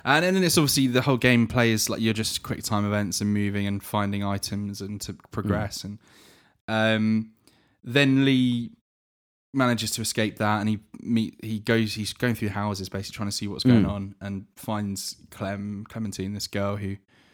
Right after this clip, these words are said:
Speaker 1: is basically lost from her family.
Speaker 2: Yeah.
Speaker 1: Hiding in a treehouse.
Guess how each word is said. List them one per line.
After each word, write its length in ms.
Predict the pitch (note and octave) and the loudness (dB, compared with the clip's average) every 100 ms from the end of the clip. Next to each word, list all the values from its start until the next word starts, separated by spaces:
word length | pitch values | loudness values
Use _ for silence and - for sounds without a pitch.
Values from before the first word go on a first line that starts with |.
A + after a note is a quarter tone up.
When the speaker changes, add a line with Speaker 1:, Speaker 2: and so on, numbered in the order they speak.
| _ _ _ _ | _ _ _ _
Speaker 1:
is 160 | A2+ G#2+ | -8 -8
basically 480 | - A2 G#2+ F#2 G2 | -4 -2 -2 -4 -4
lost 340 | G2 - - | -4 -6 -10
from 140 | - | -6
her 80 | G2 | -6
family. 420 | F#2 F#2+ G2+ G2+ G2+ | -4 -6 -6 -8 -2
Speaker 2:
Yeah. 240 | F#2+ E2+ - _ _ _ | 0 0 -6 _ _ _
Speaker 1:
Hiding 320 | - G#2+ G#2 | -6 -4 -4
in 20 | G2+ | -4
a 60 | |
treehouse. 580 | F#2+ A2 G2+ G2+ G2 - | -6 -8 -8 -8 -12 -16